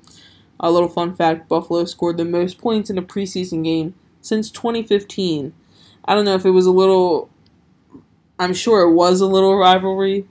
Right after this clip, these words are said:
between Mitch Trubisky against the Chicago Bears, but it was a, it was a high-scoring preseason game. After that game, we have the Jets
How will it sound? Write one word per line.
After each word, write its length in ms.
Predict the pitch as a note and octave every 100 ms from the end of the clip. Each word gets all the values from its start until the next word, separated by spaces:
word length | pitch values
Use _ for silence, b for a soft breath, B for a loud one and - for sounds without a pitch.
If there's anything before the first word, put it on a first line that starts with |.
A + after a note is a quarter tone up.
| -
between 520 | F3+ F3+ E3+ E3 -
Mitch 400 | - E3 E3 E3
Trubisky 540 | - E3 D#3+ D#3+ E3 E3
against 420 | D3+ D#3+ D#3+ -
the 80 | E3
Chicago 520 | - E3 E3+ D#3+ D3+
Bears, 420 | C#3+ D3+ D3+ F3+ b b b b b b _ _ -
but 340 | D3+ D3+ - _ _ _ -
it 120 | F3
was 200 | F3+ F3+
a, 400 | F3 E3+ E3 F#3 B B B B B _
it 60 | F#3+
was 180 | F#3 F#3
a 160 | F#3
high-scoring 720 | F3+ A3 A#3+ - G#3 F#3 D#3+
preseason 520 | D#3+ F3 F3+ D3+ C#3+ C#3
game. 260 | D3 D#3+ - _ _ _ _ _ -
After 280 | G3+ G#3 G#3
that 220 | G3+ G3
game, 500 | F#3+ G3 F#3+ F#3 -
we 180 | - E3
have 380 | F#3+ D#3+ D#3+ D3+
the 360 | D3+ D3 D3 D3+
Jets 460 | - G#3 G#3 -